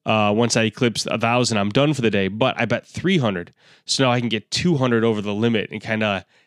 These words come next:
take the system a little bit. Well, I go on the run of a lifetime.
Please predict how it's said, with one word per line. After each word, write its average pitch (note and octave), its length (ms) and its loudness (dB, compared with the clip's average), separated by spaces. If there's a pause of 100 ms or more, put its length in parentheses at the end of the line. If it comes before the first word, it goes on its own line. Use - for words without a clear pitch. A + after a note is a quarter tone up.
(120)
take - 260 -4
the A2 80 -4
system A#2 400 -2
a G2+ 60 -4
little F#2+ 160 -6
bit. F2+ 160 -10
Well, B2 380 -2 (760)
I C#3+ 120 -4
go E3 140 0
on E3 120 2
the B2+ 100 4
run A#2 380 0
of A#2 160 0
a A2 80 0
lifetime. G2 640 -2